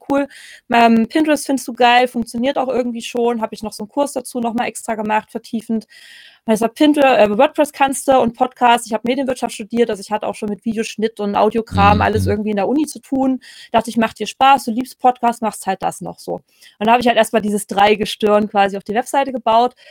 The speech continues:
Speaker 1: darauf halt alles seo optimiert und, ähm, ja, die ersten zwei, drei Kunden, die waren wirklich so, ne, so ein bisschen, machst mal hier eine Grafik und machst mal da das und das, ne, so.
Speaker 2: Ja,
Speaker 1: Auch
Speaker 2: aber
Speaker 1: alles
Speaker 2: annehmen.
Speaker 1: unterbezahlt natürlich,
Speaker 2: Ja.
Speaker 1: Katastrophe, aber für mich war's,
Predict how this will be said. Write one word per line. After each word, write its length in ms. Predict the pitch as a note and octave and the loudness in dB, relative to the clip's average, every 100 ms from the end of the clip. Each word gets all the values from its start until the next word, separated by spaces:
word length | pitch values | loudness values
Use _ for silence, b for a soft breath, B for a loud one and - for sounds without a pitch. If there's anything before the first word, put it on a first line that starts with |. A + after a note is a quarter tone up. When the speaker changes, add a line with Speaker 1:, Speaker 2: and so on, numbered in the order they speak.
| b | b
Speaker 1:
darauf 340 | G#3+ A3 G#3+ - | -2 0 0 0
halt 160 | G#3 | 0
alles 260 | G3 G#3 F#3 | 0 -2 -2
seo 200 | A3+ B3+ | 0 2
optimiert 600 | B3 - A#3+ A#3 A#3 A#3+ | 0 -4 -2 0 0 -2
und, 380 | - G3+ G3+ G3+ | -6 -4 -4 -4
ähm, 580 | G3 G3 G3 G3 G3 F#3+ - _ _ | 0 0 0 -4 -6 -8 -12 _ _
ja, 100 | G3 | -2
die 120 | G3+ - | 0 2
ersten 380 | G#3+ - B3 A#3 | 2 2 -2 -2
zwei, 280 | A3+ A3+ | 0 0
drei 240 | A#3+ - A3 | 0 -2 -4
Kunden, 300 | - B3+ A3+ | -2 -2 -2
die 100 | A3 | 0
waren 200 | G#3+ G#3 | 0 0
wirklich 240 | G#3+ G3 - | -4 -10 -10
so, 380 | G#3 G3 G3 - _ _ | -6 -4 -4 -8 _ _
ne, 300 | - G#3 A#3 | -8 0 0
so 100 | G#3 | 0
ein 60 | F#3+ | -2
bisschen, 280 | G3+ - G3+ | -6 -4 -2
machst 200 | G3+ - | -2 -2
mal 80 | F#3+ | -2
hier 100 | C#4+ | -2
eine 120 | C4 | -2
Grafik 460 | - A3 A3 A3+ G#3 | -2 0 0 -2 -2
und 60 | |
machst 200 | F#3+ - | -6 -6
mal 120 | G3+ G3 | -6 2
da 360 | A#3+ B3 G#3+ - | 4 4 2 -2
das 160 | A#3+ A#3 | -4 -2
und 120 | G#3+ | 2
das, 260 | G#3 G#3 | 2 2
ne, 160 | B3 C#4 | -2 -2
so. 240 | B3+ C#4 - | 0 -2 -2
Speaker 2:
Ja, 340 | F2 C3 F#2+ - - | -2 -2 -2 -8 -2
Speaker 1:
Auch 160 | A3+ | 0
Speaker 2:
aber 80 | - | 2
Speaker 1:
alles 180 | B3+ C4+ | 2 4
Speaker 2:
annehmen. 100 | G3+ | 2
Speaker 1:
unterbezahlt 720 | D4 D#4 - - C4+ C4 C4+ | 2 0 -2 -2 2 2 2
natürlich, 600 | C4+ - - C4+ C4 C4+ | 0 -2 -2 0 0 -4
Speaker 2:
Ja. 80 | - | -2
Speaker 1:
Katastrophe, 580 | B3 F3+ - B3+ C#4+ C4+ | 0 -2 -2 -2 0 0
aber 160 | A3+ A3+ | 0 -2
für 120 | A#3 | -4
mich 160 | A#3 - | -6 -4
war's, 260 | A#3 A#3 | -2 -2